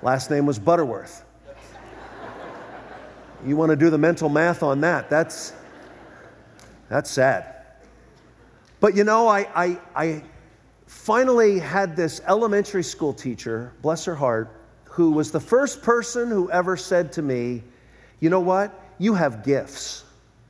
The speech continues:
There's something you can do that nobody else can do.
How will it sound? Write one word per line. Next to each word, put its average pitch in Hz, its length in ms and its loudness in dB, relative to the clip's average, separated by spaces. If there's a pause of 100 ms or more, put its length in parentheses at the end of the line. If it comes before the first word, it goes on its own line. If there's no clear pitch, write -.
(220)
There's 175 220 0
something 233 600 0
you 226 340 2
can 247 280 -2
do 139 720 4 (580)
that 160 200 2
nobody 202 520 4
else 156 300 0
can 151 260 -4
do. 135 280 0